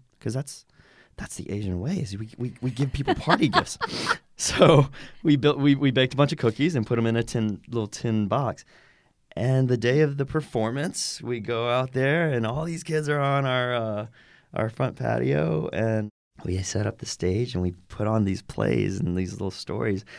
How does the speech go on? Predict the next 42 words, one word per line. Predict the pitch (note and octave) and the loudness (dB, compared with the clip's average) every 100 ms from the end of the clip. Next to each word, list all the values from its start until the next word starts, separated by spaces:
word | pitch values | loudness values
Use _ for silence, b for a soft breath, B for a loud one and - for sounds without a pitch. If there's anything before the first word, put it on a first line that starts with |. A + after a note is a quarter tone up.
| B B B B B - | B B B B B -6
And | F#2 F#2 F#2 F2+ G#2+ - | -2 0 0 -2 -4 -10
at | - F#2+ | -14 -8
the | F#2+ | -6
end | G2+ | -4
of | A#2 A2 | -4 -4
it, | |
we | E2 | -4
stand | F#2+ - G2+ G2+ F#2+ | -4 -4 -4 -2 -4
up | G#2 G#2+ _ _ - | -6 -8 _ _ -8
and, | D2 F2+ E2+ - - | -2 0 0 -2 -6
uh, | - | -6
from | - F#2+ | 0 0
behind | F#2+ G2+ G2+ | 0 0 -2
the | |
stage, | F#2+ - G#2 G#2 | -4 -2 -2 0
and | G2 | -2
all | G#2+ | -2
these | C3 | -6
kids | - A#2+ - | -4 -4 -4
are | |
clapping, | - - D3+ - - | -8 -8 -6 -2 0
all | A2+ | 0
these | A2+ | 0
kids | - A2+ | -2 -2
we | A2 | 0
didn't | A#2+ D#2+ G2 | 0 0 0
know | G#2+ | 0
before | A2+ - A#2 | -2 -2 0
and | G2 | 0
now | F#2 G#2 | 0 0
our | G#2 F#2 | 2 0
friends. | - G#2 A2+ A#2 A2+ B B B B B B | 2 4 4 2 -2 B B B B B B
And | F#2+ G2 G2+ | -6 -2 0
then | G#2+ A2 G#2+ G2+ | 2 2 2 2
we | A2 | 2
walked | G#2 G#2 G#2+ | 4 4 2
around | G#2+ G#2 G#2+ G2+ | 0 0 0 -2
and | G2+ | -4
started | - F#2 F#2+ | -6 -6 -4
handing | F#2+ F#2 F2 | -6 -4 -4
cookies | D3 D#3+ F#2+ | -2 -2 -2
out. | F#2 F2+ - | -4 -6 -10